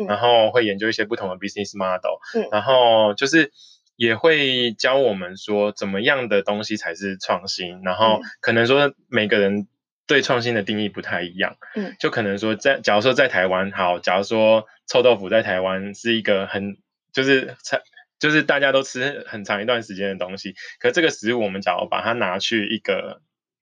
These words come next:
Speaker 2: 假设说英国好了，
Speaker 1: 嗯。
Speaker 2: 英国现在没有人在吃臭豆腐，你把它拿去，它可能就是一个创新。
Speaker 1: 嗯。
Speaker 2: 所以就是创新有很多种模式，像是
Speaker 1: 嗯。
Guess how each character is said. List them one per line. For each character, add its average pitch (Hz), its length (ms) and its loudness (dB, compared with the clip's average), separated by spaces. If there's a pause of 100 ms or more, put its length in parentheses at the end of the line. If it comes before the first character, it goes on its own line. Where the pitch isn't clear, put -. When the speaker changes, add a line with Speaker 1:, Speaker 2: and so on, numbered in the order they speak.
Speaker 2:
假 101 120 0
设 131 120 2
说 123 120 4
英 110 180 -2
国 104 140 -8
好 - 180 -8
了， - 120 -8 (100)
Speaker 1:
嗯。 208 140 -8
Speaker 2:
英 131 140 -4
国 107 120 0
现 120 120 2
在 120 80 2
没 113 80 0
有 95 80 2
人 95 100 -4
在 104 100 2
吃 104 160 -6
臭 98 140 -2
豆 95 140 0
腐， - 180 -20
你 110 80 -2
把 107 80 2
它 104 80 0
拿 90 180 -4
去， 95 160 -6
它 127 200 -2
可 - 100 -6
能 90 140 -8
就 101 80 -6
是 95 100 -8
一 - 20 -8
个 90 80 -4
创 - 280 -12
新。 - 180 -14 (320)
Speaker 1:
嗯。 208 80 -4
Speaker 2:
所 156 100 2
以 151 60 4
就 156 80 2
是 160 140 4
创 151 180 0
新 139 100 -2
有 127 120 4
很 101 120 -6
多 107 140 0
种 98 160 -8
模 104 240 -8
式， 104 160 -6
像 127 160 0
是 127 160 0
Speaker 1:
嗯。 180 220 -6